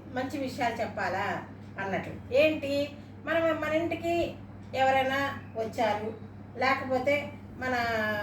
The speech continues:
మనం పెట్టాలనుకున్నాము బట్టలు, చీర, జాకెట్ అవి, అట్లా కాకుండా ఎవరైనా హఠాత్తుగా వచ్చారు, వాళ్ళకి ఒక జాకెట్ ముక్క పెడతాము.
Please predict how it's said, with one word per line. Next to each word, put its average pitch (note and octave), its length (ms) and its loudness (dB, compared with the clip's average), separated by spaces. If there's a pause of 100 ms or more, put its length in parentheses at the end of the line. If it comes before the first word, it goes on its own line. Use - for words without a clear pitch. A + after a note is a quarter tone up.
(100)
మనం B3 260 0
పెట్టాలనుకున్నాము A3 1200 0
బట్టలు, G#3 600 -4
చీర, G#3+ 180 4
జాకెట్ F#3+ 440 -2
అవి, F#3 340 -4 (420)
అట్లా D#4+ 200 4
కాకుండా E4 360 6
ఎవరైనా D#4 280 4
హఠాత్తుగా D4 560 2
వచ్చారు, A3 640 0
వాళ్ళకి A#3 240 -2
ఒక A#3 80 -4
జాకెట్ B3 400 2
ముక్క G3 200 -4
పెడతాము. F#3 380 -4